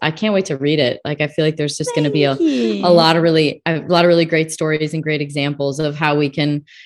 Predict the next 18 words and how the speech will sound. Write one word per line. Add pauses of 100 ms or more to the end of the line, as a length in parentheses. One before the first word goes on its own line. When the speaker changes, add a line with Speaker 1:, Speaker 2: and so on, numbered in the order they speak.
(140)
Speaker 1:
grow
and
evolve.
So (280)
thank
you
for
all
of
your
deep
work
and
your
radical (160)
confidence
and
honesty